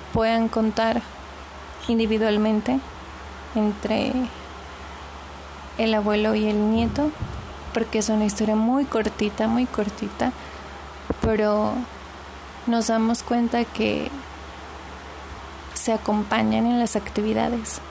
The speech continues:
Cuando León abuelo necesita ir a la tienda, pues va León nieto. Y cuando León nieto quiere ir al parque, pues lo acompaña León abuelo. Entonces, es una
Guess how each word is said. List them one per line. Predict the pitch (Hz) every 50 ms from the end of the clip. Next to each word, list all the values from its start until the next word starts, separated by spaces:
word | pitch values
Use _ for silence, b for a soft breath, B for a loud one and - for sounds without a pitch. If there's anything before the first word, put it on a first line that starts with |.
| B B B B B B - -
Cuando | - 226 226 220 214 214 214 208 208 214 247 254 - - - - - - - - - - - - - - - - - -
León | - 220 220 214 214 214 220 226
abuelo | 233 240 233 247 233 226 233
necesita | 233 233 226 - 208 - 220 214 - 226
ir | 220
a | 220
la | 220 226 226
tienda, | - 262 262 269 285 285
pues | 277 - 220 208 190 185
va | 214 220
León | 208 208 208 - - - 214 196 180 - - - - - - - - - - - - - -
nieto. | 226 214 208 202 202 214 - - 208 - - - - B B B B B B B B B B B B B - - -
Y | 226
cuando | - - 220 220 220 214 214 214
León | 214 220 214 214 220 233
nieto | 247 254 240 254 240
quiere | - - 220 220 214
ir | 220 214
al | 220 226 226
parque, | - - 240 233 - 254
pues | 240 - 240 220 214
lo | 214 208
acompaña | 220 214 - 202 196 196 196 214 214 - 214 - - - 233 - - - - - - - - - - - - - -
León | 226 226 226 226 220 214 208 202
abuelo. | 208 208 202 247 254 247 233 -
Entonces, | - 214 208 202 220 214 208 - 233 240 226 - - B B B B B B B B
es | - -
una | 247 247 247 254 254 262 254 254 254 254 262